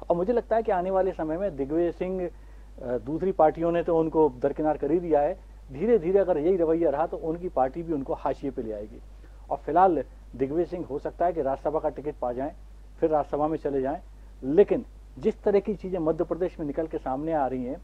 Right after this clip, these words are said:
और जो off the record कांग्रेस के लोग हमसे बात करते हैं, media से बात करते हैं,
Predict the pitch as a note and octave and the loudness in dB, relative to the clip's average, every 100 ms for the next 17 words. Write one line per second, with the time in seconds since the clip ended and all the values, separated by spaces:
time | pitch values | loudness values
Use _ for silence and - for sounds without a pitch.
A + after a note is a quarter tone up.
0 | - - - - D3+ D3+ G#3 - F3 F3 | -16 -20 -10 0 0 2 -2 2 0 2
1 | F#3+ D#3+ E3 E3 C#3+ C#3+ E3 - C#3+ D#3 | 0 0 -2 -2 -4 -6 -6 -6 -2 -2
2 | C#3 C3+ B2 - - - - D#3+ D#3 C3 | -2 -2 -4 -8 -20 -20 -10 -10 -8 -6
3 | C3 C#3+ - B2+ C#3+ B2+ A#2 C#3 C3 A2 | -4 -4 -6 -8 -6 -6 -6 -8 -10 -10
4 | A2 - B2+ - B2+ C#3+ | -10 -10 -12 -12 -10 -10